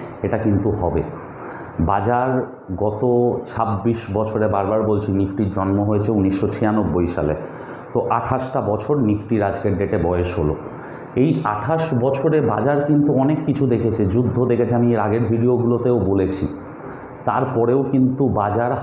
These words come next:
হাজারে শুরু হয়েছিল, আজকের তেইশ হাজার, মানে তেইশ গুণ হয়েছে। তো আগামী পাঁচ বছরেও বাজার কয়েক গুণ বাড়বে। সাময়িক হয়তো আমরা অনেক ধরনের, যেমন মঙ্গলবার দিন আমরা দেখেছিলাম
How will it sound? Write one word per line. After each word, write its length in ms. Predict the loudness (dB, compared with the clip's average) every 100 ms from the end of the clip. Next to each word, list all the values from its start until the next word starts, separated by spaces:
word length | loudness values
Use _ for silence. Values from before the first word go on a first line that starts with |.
| -4
হাজারে 360 | -2 2 2
শুরু 300 | 0 0 0
হয়েছিল, 440 | 2 2 0 0 0 0 0
আজকের 400 | -2 -2 -2 -2 -2 0
তেইশ 360 | 2 2 0
হাজার, 260 | 0 0 2
মানে 200 | 2 0 0
তেইশ 340 | 2 2 2 0
গুণ 260 | 2 4 4
হয়েছে। 480 | 2 2 0 -2 -6 -8 -14 -16 -14 -14 -14 -16 -14 -16 -6
তো 80 | -4 -2
আগামী 400 | -2 0 2 0 0
পাঁচ 280 | -2 -2 -2
বছরেও 480 | -2 0 2 2 2
বাজার 320 | 2 2 0 0
কয়েক 400 | 0 0 0 0
গুণ 260 | 2 2 4
বাড়বে। 400 | 2 0 -2 -4 -6 -14 -16 -16 -16 -16 -16 -14
সাময়িক 640 | -4 0 2 4 4 0 0
হয়তো 320 | 2 2 2
আমরা 300 | 2 2 2
অনেক 600 | 2 0 2 2 0 -2
ধরনের, 400 | 0 2 2 2
যেমন 220 | 2 2
মঙ্গলবার 680 | 4 4 2 2 2 2 2
দিন 160 | 2 2
আমরা 220 | 2 2
দেখেছিলাম 640 | 0 0 -2 -2 0 -2